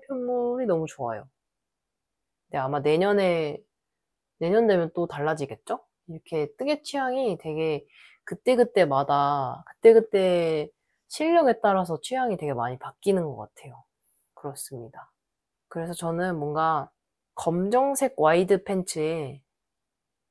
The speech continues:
입었을 때 그 예쁜 크롭핏, 핏,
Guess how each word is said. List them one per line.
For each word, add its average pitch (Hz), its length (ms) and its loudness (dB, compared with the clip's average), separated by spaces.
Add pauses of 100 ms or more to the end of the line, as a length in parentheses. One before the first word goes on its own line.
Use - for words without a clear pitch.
(420)
입었을 220 520 2
때 165 200 2
그 147 200 -8
예쁜 208 500 0
크롭핏, 254 440 -6 (220)
핏, 180 220 -6